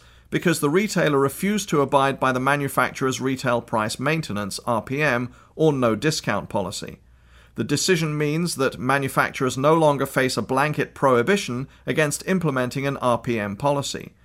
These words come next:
The case has spurred concern among consumer groups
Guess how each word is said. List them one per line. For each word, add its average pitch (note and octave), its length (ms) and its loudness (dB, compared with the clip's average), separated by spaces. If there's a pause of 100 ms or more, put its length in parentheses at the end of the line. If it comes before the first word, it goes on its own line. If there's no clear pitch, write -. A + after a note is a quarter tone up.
(240)
The - 80 -6
case D#3 320 0
has C#3+ 140 -4
spurred C3+ 360 2
concern C#3+ 640 0
among C3 300 0
consumer C#3 500 0
groups A#2 400 -2